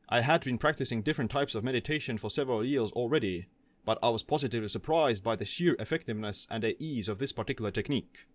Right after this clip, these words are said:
In T M discourse, the purpose of practicing meditation is creating complete harmony, peace of mind, and using that experience to develop the same harmony and inner peace into the dynamic activities of everyday life.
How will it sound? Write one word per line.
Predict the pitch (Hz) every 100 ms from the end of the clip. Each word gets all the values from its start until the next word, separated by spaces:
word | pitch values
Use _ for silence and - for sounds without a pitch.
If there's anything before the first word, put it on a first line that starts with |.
| _ _ _ _ _ _ _ _ _ -
In | 120
T | - 160 143
M | 110
discourse, | 120 170 135 120 104 - - _ _ _
the | 110
purpose | - 180 180 123 -
of | 113 -
practicing | 147 - 117 117
meditation | 110 110 104 156 165 120 104 98 _ _ -
is | -
creating | - 143 156 156 113
complete | 123 110 151 -
harmony, | - 156 139 117 107 101 _ _
peace | 143 151
of | 110 107
mind, | 156 143 104 98 - _ _
and | 110 107
using | 120 180 147 120
that | 117
experience | 113 - 131 113 110 104
to | -
develop | 101 123 147 123
the | 104
same | - 156 113
harmony | 143 139 117 113 -
and | 110
inner | 139 110
peace | - 170 147 - _ _ -
into | 156 175 147
the | 117
dynamic | 117 143 147 110
activities | 107 - 143 117 113 98
of | 98
everyday | 120 127 107
life. | 117 110 90 - -